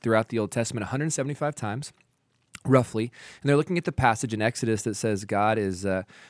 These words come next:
gracious and compassionate. Compassionate comes first, compassionate and gracious. And they're talking about the word grace. <clears throat> It was very, very fascinating,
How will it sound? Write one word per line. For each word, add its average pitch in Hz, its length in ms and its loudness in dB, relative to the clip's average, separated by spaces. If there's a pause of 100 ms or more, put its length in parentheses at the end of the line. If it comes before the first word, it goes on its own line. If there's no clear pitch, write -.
(100)
gracious 120 500 2
and 110 160 -8
compassionate. 98 640 -2
Compassionate 123 500 -2
comes 113 180 -12
first, - 200 -12
compassionate 107 460 -2
and 120 100 -8
gracious. 92 440 -2
And - 400 -20
they're 143 140 4
talking 170 420 2
about 113 220 2
the 113 80 0
word 101 220 0
grace. 98 520 -2
<clears throat> - 40 -10
It 143 400 -4
was 120 120 2
very, 113 220 6
very 147 180 2
fascinating, 104 640 0